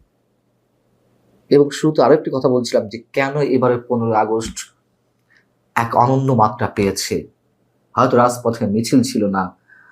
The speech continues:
বঙ্গবন্ধুকে নিয়ে গান শোনা যায়নি উচ্চ স্বরে মাইকে, কালো ব্যাজ পরে কেউ র্যালিতে হাঁটেননি এবং কাঙালি ভোজও হয়নি।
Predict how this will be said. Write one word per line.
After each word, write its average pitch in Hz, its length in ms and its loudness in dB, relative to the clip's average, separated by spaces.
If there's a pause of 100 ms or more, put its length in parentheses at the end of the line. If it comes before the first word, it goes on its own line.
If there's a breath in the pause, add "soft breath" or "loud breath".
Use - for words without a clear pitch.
(240 soft breath)
বঙ্গবন্ধুকে 117 640 2
নিয়ে 113 260 2
গান 107 240 2
শোনা 127 260 -2
যায়নি 104 300 0
উচ্চ - 240 -10
স্বরে 104 300 -4
মাইকে, 95 500 -2 (1300)
কালো 117 260 4
ব্যাজ 127 320 2
পরে 120 200 -4
কেউ 120 340 0 (500 loud breath)
র্যালিতে 127 360 2
হাঁটেননি 123 760 0 (2500)
এবং 127 400 2
কাঙালি 151 340 2
ভোজও 113 320 0
হয়নি। 90 420 -8